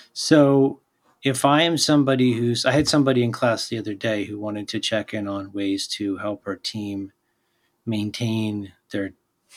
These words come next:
teamness, basically. Like, they were stru-, they're distributed. She's having trouble keeping them together. And, and all that stuff, at least the stuff that I went through in the beginning where the company was like, "Oh, let's play an In Cahoots trivia game," or,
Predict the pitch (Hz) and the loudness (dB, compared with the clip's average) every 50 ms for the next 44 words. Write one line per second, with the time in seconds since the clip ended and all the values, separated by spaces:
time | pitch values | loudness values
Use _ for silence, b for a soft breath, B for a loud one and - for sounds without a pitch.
0 | - - - - - - 123 110 104 95 85 82 - - - 90 90 - - - | -20 -20 -16 -6 -2 -2 0 0 -2 -4 -8 -10 -12 -10 -10 -8 -8 -8 -10 -12
1 | - - 92 95 101 101 101 - - 123 123 117 110 107 104 - - 113 110 110 | -12 -14 -12 -10 -10 -10 -6 -4 -2 0 0 0 -2 -2 -6 -6 -6 -6 -4 -4
2 | 127 107 120 131 127 - - 165 160 160 147 147 143 135 123 B B B B B | -4 -2 -2 -2 0 2 2 4 4 6 6 6 4 4 0 B B B B B
3 | B B - 139 123 - 147 143 143 143 143 127 - 147 135 131 127 123 - 139 | B B -4 -2 2 4 4 4 6 6 4 4 4 2 2 2 2 0 0 -2
4 | 127 127 - 123 120 113 104 - 110 107 117 113 113 110 113 113 117 - 120 113 | -2 0 2 2 2 2 0 -4 -4 -2 0 0 0 0 0 -2 -2 0 0 0
5 | 113 110 - B B B B B B 123 135 - 123 147 170 190 208 202 180 151 | 0 -2 -4 B B B B B B -2 0 2 4 6 6 6 6 6 6 4
6 | 143 135 - - - 135 127 123 - - - 117 117 120 131 123 120 - 120 - | 4 2 0 0 2 2 2 0 -2 -8 -16 -8 -4 0 0 0 0 -2 -4 -2
7 | - 123 120 - 113 117 120 127 139 135 123 110 - 110 110 107 101 104 101 95 | -2 -2 -2 -2 -2 0 2 2 2 2 2 0 0 -2 -2 -2 -2 -4 -4 -6
8 | 98 - - 104 104 104 101 101 101 98 98 101 - - 110 104 - 107 104 101 | -6 -6 -6 -6 -6 -6 -6 -6 -6 -6 -6 -6 -6 -6 -8 -8 -6 -6 -8 -6
9 | 101 - - 101 101 117 175 185 175 147 131 139 147 143 - - - 151 139 135 | -6 -6 -6 -6 -2 2 4 4 6 6 4 4 2 0 -2 -2 2 4 4 6
10 | 135 131 127 123 123 117 117 127 - 147 147 131 - 143 123 147 151 143 143 - | 4 4 2 0 -2 -4 -4 -2 0 2 2 2 2 4 6 6 6 6 4 0
11 | - - 170 165 156 151 139 123 123 123 117 110 107 107 107 120 117 113 110 110 | -2 0 2 4 4 4 4 4 4 4 4 4 2 0 -2 -2 -2 -2 0 -2
12 | 104 B | -2 B